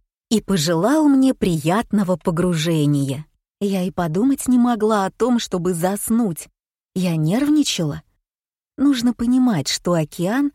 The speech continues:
не пустое пространство. Конечно, в нем плавают рыбы, киты и морские черепахи. Но я имею в виду, что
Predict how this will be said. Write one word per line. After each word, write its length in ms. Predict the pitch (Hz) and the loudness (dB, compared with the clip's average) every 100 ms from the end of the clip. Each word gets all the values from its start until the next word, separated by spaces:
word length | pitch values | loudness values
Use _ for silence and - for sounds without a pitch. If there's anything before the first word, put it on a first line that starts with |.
| _ _ - | _ _ -2
не 160 | 190 208 | 0 0
пустое 600 | 226 226 - 277 285 165 | -2 -4 -2 0 2 0
пространство. 1000 | - 175 165 - 233 185 156 - 147 151 _ _ _ _ _ | -2 -4 -4 -4 -2 0 -2 -4 -8 -10 _ _ _ _ _
Конечно, 500 | - 277 302 - 160 | -2 0 0 0 -2
в 80 | 143 | 0
нем 260 | 165 165 151 | 0 0 -2
плавают 560 | 185 247 180 131 - | -2 -2 0 -2 -2
рыбы, 460 | 147 165 233 214 170 | -4 -2 -2 0 -2
киты 600 | 147 - - - 185 247 | -4 -8 -8 -6 -2 0
и 80 | 170 | 0
морские 580 | 151 156 - - 170 156 | 0 -2 -6 -4 -4 -2
черепахи. 800 | - 220 226 - 208 143 - - _ _ _ _ - | -2 -2 -2 -2 -4 -6 -14 -20 _ _ _ _ -4
Но 120 | 208 | 0
я 200 | 220 190 170 | 2 0 0
имею 340 | 175 175 165 156 | 0 0 0 0
в 40 | |
виду, 440 | 151 147 143 185 262 | 0 0 0 -2 -4
что 320 | - 208 | -4 -4